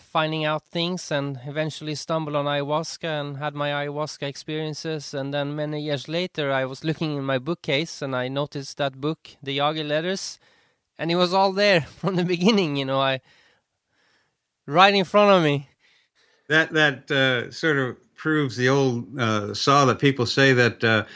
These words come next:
Speaker 2: when you're ready, it'll find you. And here you'd, you'd actually come across it. And actually, if you'd read the book, you may not have gone any farther because he wasn't a big fan of it.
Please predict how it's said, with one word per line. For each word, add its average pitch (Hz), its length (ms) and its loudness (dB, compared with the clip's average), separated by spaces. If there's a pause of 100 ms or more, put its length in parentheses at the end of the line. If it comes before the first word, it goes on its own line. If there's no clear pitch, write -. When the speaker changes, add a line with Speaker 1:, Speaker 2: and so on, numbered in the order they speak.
(200)
Speaker 2:
when 139 160 6
you're 117 140 6
ready, 131 420 4
it'll 139 180 2
find 135 380 2
you. 123 400 0
And 104 240 -4
here 139 160 4
you'd, 135 340 2
you'd 139 200 4
actually 135 340 0
come 123 220 -6
across 131 400 -2
it. 101 80 -2
And 131 120 4
actually, 135 460 2
if 123 140 -2
you'd 120 180 -4
read 151 320 2
the 123 80 0
book, 160 320 0
you 123 80 -2
may 131 160 2
not 135 220 4
have 120 120 -2
gone 139 220 0
any 135 140 2
farther 139 340 0
because 110 320 -4
he 156 140 2
wasn't 147 320 2
a 107 40 0
big 127 220 2
fan 160 320 2
of 95 140 -2
it. 85 180 -6